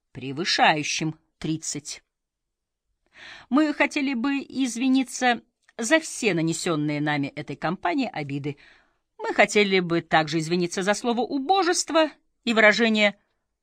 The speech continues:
"наискуднейший общий знаменатель", совершенно случайно прокравшийся в это извинение. Большое спасибо. Трефузис высказывается по поводу образования.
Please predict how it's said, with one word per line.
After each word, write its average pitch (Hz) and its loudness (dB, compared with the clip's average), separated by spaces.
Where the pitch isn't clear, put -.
"наискуднейший 165 -2
общий 226 2
знаменатель", 170 -2
совершенно 170 2
случайно 156 0
прокравшийся 139 -4
в 139 -10
это 139 -6
извинение. 131 -6
Большое 180 -2
спасибо. 113 -10
Трефузис 233 0
высказывается 175 2
по 185 0
поводу 156 -4
образования. 139 -4